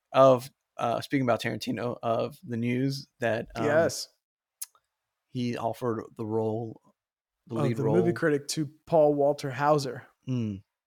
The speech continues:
Speaker 2: Uh, before the strikes, apparently. Um, which is funny because I'm like, I remember,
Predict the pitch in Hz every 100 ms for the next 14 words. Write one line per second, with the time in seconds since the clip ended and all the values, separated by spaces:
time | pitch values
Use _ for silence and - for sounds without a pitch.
0 | _ _ _ _ - 156 165 156 190 190
1 | 147 - 135 131 135 147 131 131 127 139
2 | 131 _ _ 131 127 123 131 139 - 185
3 | 277 - - 302 392 202 180 196 185 180
4 | 170 147 - - - - 202 196 208 220
5 | 214 196